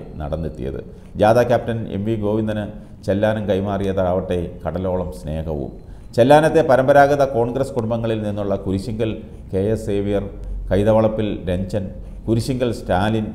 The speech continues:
എന്നിവരും അഭിവാദ്യം അർപ്പിക്കാനെത്തി. കടലാക്രമണം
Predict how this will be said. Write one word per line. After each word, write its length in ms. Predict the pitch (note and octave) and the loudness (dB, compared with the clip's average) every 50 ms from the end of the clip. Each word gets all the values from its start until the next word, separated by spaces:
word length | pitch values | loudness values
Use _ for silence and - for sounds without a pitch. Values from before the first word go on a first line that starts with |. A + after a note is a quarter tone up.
| - - D2 E2+ | -8 -8 -6 -6
എന്നിവരും 380 | F#2 G2+ G2+ G2 G2 G2 G2 - - - - | -4 -4 -4 -4 -2 -4 -4 -6 -8 -8 -8
അഭിവാദ്യം 440 | D#2+ F2 F#2 G2 G2 F#2 G2 F#2+ F2+ F2 | -8 -4 -2 -2 -2 -2 -2 -2 -2 -4
അർപ്പിക്കാനെത്തി. 600 | F2 E2+ - F2 - E2+ E2 D#2+ D2+ - - C#2+ - - - - - - - - | -4 -6 -6 -8 -6 -6 -6 -6 -8 -8 -8 -10 -10 -10 -12 -14 -14 -12 -4 0
കടലാക്രമണം 640 | G2+ G2+ A2+ A#2+ A#2+ A#2 B2 A#2+ A#2+ A#2 A#2 A#2+ A#2 | 2 4 6 6 6 4 4 2 2 2 2 0 0